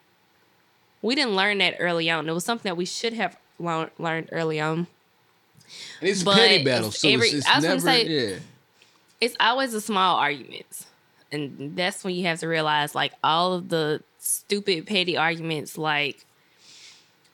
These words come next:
Speaker 1: remember we used to argue because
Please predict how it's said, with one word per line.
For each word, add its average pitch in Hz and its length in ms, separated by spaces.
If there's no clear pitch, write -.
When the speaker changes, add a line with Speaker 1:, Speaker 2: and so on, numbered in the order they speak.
Speaker 1:
remember 208 300
we 208 140
used 196 240
to - 120
argue 175 600
because 156 1120